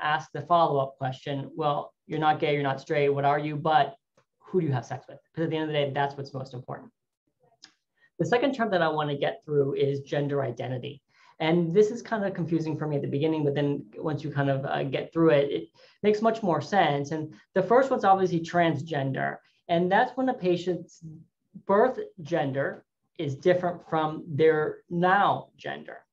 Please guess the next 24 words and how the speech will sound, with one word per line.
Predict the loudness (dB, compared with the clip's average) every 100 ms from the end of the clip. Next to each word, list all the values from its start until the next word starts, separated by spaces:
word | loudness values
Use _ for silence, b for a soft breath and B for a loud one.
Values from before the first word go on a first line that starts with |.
| _ b b b
So | 0 2 4
their | 4
gender | 4 2 2 0
at | -2
birth | -2 -4 -6
is | -4 -4 -4
whatever | -4 0 0 0 -2
the | 0
doctor | 0 0 -4
said | -8 -6 -6 -4
whenever | -4 -2 0
they | 2
were | 2 2
born, | 2 2 0 0
"Oh, | 0 0
congratulations, | -2 -4 -4 -4 -6 -6 -8 -12
Missus | -8 -8 -8 -4
Smith, | 2 2 0
you | -4 0 0
have | 2 2 2
a | -2 -6
beautiful | -4 -4 -4 -4
baby | -4 -4 -6 -2
boy." | 0 0 -2